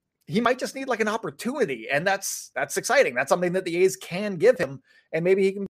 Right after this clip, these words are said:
be a solid piece for the A's and turn into, like, the next Cole Irvin for them, and maybe that's all they need right there. Um, and then, you know, the big piece is Esteury Ruiz. Uh,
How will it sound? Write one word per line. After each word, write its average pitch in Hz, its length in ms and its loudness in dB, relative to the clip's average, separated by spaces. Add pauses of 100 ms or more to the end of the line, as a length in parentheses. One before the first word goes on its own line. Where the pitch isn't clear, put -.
be 196 160 -2
a 165 140 -2
solid 160 480 -2
piece 156 320 -8 (100)
for 160 200 2
the 147 180 -4
A's 151 240 0
and 131 80 -8
turn 151 160 -2
into, 151 180 -8
like, 147 140 2
the 139 80 -4
next 151 300 -6 (120)
Cole 160 280 4 (100)
Irvin 147 180 -2
for 139 140 -4
them, 120 160 -2
and 120 140 -12 (240)
maybe 180 160 4
that's 190 180 4
all 196 80 6
they 196 120 2
need 202 140 -2
right 113 200 -4
there. 117 160 -4 (560)
Um, 143 320 -2
and 151 120 0
then, 156 140 -2
you 156 80 -4
know, 147 160 0
the 156 140 -2
big 151 200 0
piece 165 220 -2
is 143 240 -6
Esteury 156 420 0
Ruiz. 170 520 -2 (320)
Uh, 117 300 0